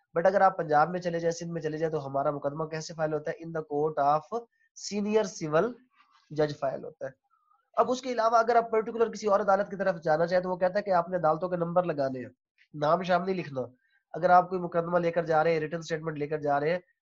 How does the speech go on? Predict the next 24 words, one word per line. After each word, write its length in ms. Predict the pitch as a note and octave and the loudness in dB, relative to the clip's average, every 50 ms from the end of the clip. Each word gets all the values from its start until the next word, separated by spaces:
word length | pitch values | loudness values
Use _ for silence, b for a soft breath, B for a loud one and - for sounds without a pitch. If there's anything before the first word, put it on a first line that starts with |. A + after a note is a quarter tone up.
| _ _ - | _ _ -12
तो 60 | D#3+ F3 | -10 -8
in 80 | F3 F3 | -2 -2
the 80 | F#3 F#3 - | -2 -2 -2
court 260 | F3 F3 F#3 F3+ F#3+ F#3 | -2 -2 0 2 2 0
of, 120 | F3+ - - - _ - F3 | 0 0 -8 -18 _ -6 -4
uh, 140 | E3 D#3+ D#3+ D#3 | -2 -2 -4 -4
civil 260 | - F3 E3 F3+ F3+ E3 | -6 -2 -2 -2 0 2
judge 140 | E3+ E3+ D#3+ - _ - | 2 0 0 -2 _ -10
three, 240 | - F3+ F3+ E3+ D#3 D3 D#3 | -8 -6 -4 -4 -6 -6 -10
in 100 | D#3 D#3 | -8 -8
the 60 | E3 D#3+ | -6 -4
court 200 | E3 E3+ E3+ E3 | -2 -2 -2 -2
of 60 | E3 - | -4 -4
civil 200 | - D#3 D#3+ D#3+ D#3+ | -8 -6 -6 -2 -2
judge 100 | D#3 C#3+ C3+ C3+ | -4 -4 -2 -2
one, 220 | D3+ E3 E3+ D#3 D3 C#3+ - | -2 -2 -2 -4 -8 -10 -8
two, 100 | D#3+ D#3+ D#3 D3 - | -6 -6 -6 -8 -6
three, 140 | D#3 D#3+ D#3+ D3+ D3 | -6 -6 -6 -6 -6
four, 160 | D3 D3+ D#3 D3+ D3+ | -2 -2 -2 0 0
five, 160 | D3+ E3 D#3+ D#3 | -2 -2 -2 -4
वो 80 | E3 D#3+ D3+ D3+ | -10 -4 -2 0
grade 240 | E3 F#3 G3+ F#3+ | 0 0 0 0
नहीं 180 | G#3 G#3+ G3 D#3+ | -2 -2 0 -2
है, 100 | C3 | -2